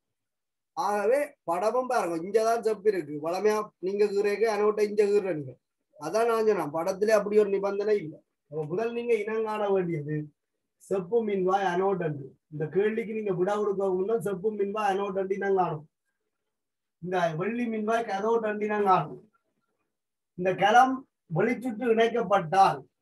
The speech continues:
வெளிச்சுற்று இணைக்கப்பட்டால் கலம் தொழிற்பட ஆரம்பிக்கும். அந்த சந்தர்ப்பத்துல இலத்திரன் அனோட்டில் இருந்து கதோட்டை நோக்கி செல்லும்.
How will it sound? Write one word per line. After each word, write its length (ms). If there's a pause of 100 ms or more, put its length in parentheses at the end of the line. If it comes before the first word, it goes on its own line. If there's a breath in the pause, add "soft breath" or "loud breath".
(100)
வெளிச்சுற்று 520
இணைக்கப்பட்டால் 840 (680)
கலம் 340
தொழிற்பட 460
ஆரம்பிக்கும். 540 (1040)
அந்த 320
சந்தர்ப்பத்துல 600
இலத்திரன் 420
அனோட்டில் 520
இருந்து 220
கதோட்டை 420
நோக்கி 240
செல்லும். 300